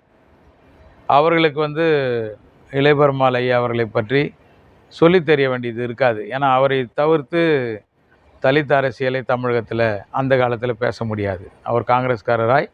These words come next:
இருந்தாலும் கூட, அவர் காங்கிரஸ் கட்சியின் மாநில தலைவராக இருந்தார். அந்த காலத்துல வந்து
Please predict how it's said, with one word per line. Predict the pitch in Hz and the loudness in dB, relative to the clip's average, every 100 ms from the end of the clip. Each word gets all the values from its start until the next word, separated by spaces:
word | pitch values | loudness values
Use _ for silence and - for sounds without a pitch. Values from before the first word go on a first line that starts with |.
| _ _ _ - | _ _ _ -4
இருந்தாலும் | 139 156 147 135 120 113 | 0 2 2 2 0 -2
கூட, | 143 135 - _ _ _ _ _ _ - | 0 0 -2 _ _ _ _ _ _ -6
அவர் | 120 | -2
காங்கிரஸ் | 139 143 143 - | 0 2 0 0
கட்சியின் | 131 - 139 | -4 -4 -6
மாநில | 135 135 135 127 | -2 -2 -2 -6
தலைவராக | 123 117 117 113 | -6 -4 -2 -2
இருந்தார். | 104 123 170 | -2 0 2
அந்த | 131 127 | 0 0
காலத்துல | 120 120 117 | -2 -2 -4
வந்து | 117 117 165 | -4 -2 -4